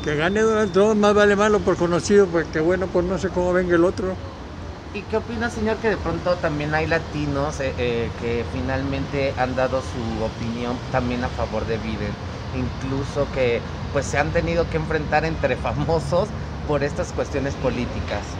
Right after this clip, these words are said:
Speaker 1: No, pues que ahí se queden enfrentados. O sea, el otro ya fue, ya fue vicepresidente y no hizo nada. Y este presidente, pues, ha hecho algo, ¿no? Entonces, cuando hablé yo con una latina que trabajaba allá en Estados Unidos,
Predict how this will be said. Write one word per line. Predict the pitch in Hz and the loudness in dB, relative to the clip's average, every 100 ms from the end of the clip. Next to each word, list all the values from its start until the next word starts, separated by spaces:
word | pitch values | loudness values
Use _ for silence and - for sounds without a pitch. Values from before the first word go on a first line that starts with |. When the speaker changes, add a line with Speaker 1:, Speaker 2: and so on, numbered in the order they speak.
| - 165 | -4 0
Speaker 1:
No, | 185 | 0
pues | 202 196 | 2 0
que | 170 | 4
ahí | 202 | 4
se | 202 - | 4 4
queden | 190 202 202 | 4 6 4
enfrentados. | 180 160 160 165 185 202 170 | 4 4 4 4 4 4 2
O | |
sea, | 160 185 | 2 4
el | 196 | 6
otro | 208 208 | 4 6
ya | 226 196 | 4 6
fue, | 202 202 185 - - - - | 4 2 -2 -6 -8 -8 2
ya | 190 | 2
fue | 180 | 4
vicepresidente | 202 190 147 165 160 143 165 160 165 - 160 | 2 2 2 2 0 2 2 2 0 0 0
y | |
no | 165 | 0
hizo | 180 175 | 0 0
nada. | 156 123 113 - - - - - - - - - - | 0 -2 -2 -4 -4 -4 -6 -8 -6 -6 -4 -4 2
Y | 175 | 8
este | 202 190 208 214 208 - - - - - | 8 8 2 0 -2 -8 -10 -10 -8 -6
presidente, | - 165 165 180 196 185 208 208 - - | 0 2 6 8 6 6 2 2 -2 -8
pues, | - 139 | -6 0
ha | 185 | 2
hecho | 170 185 | 2 2
algo, | 247 165 | 2 0
¿no? | 170 185 269 - - - - - - | 0 0 -2 -6 -6 -8 -8 -4 -2
Entonces, | 143 185 175 208 175 - - - | 4 4 6 6 6 0 -8 -4
cuando | - 165 | -2 2
hablé | 170 180 196 | 4 6 6
yo | 196 | 6
con | 180 196 | 4 2
una | 208 196 | 4 4
latina | 196 180 180 196 190 | 4 4 4 2 2
que | 151 | 2
trabajaba | 165 160 160 147 180 | 2 4 4 4 4
allá | 190 190 | 4 4
en | |
Estados | 185 160 196 196 | 2 4 4 4
Unidos, | 170 190 190 190 175 160 | 4 2 4 4 4 0